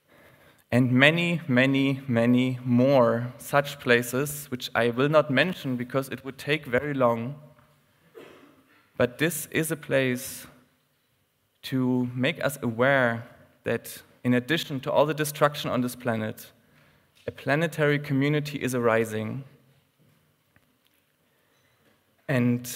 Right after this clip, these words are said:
that this moment,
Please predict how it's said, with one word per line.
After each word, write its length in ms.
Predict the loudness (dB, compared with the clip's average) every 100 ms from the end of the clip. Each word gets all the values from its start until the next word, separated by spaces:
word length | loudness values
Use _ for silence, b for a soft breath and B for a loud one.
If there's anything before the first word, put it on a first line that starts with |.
| B B B _ _ _ _ _ _ _ _ _ _ _
that 460 | -4 -2 -6 -12 -4
this 420 | -4 -4 -12 -6
moment, 760 | 0 2 2 0 -2 -6 -16